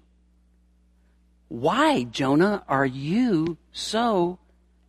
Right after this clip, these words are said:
angry?" Notice, notice what we find at the, the first question in verse number four. "Is it right for you to be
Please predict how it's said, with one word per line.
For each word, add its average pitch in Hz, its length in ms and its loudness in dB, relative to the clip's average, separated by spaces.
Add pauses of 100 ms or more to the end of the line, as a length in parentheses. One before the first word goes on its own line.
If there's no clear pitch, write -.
angry?" 240 420 6
Notice, 240 440 6
notice 269 340 8
what 220 160 8
we 202 120 6
find 190 380 10 (380)
at 185 160 4
the, 180 120 8
the 165 180 4
first 202 240 6
question 175 260 6
in 147 80 6
verse 156 160 4
number 143 200 4
four. 123 320 2 (240)
"Is 254 180 8
it 254 140 6
right 233 500 10
for 247 180 6
you 220 540 8
to 185 180 4
be 226 560 4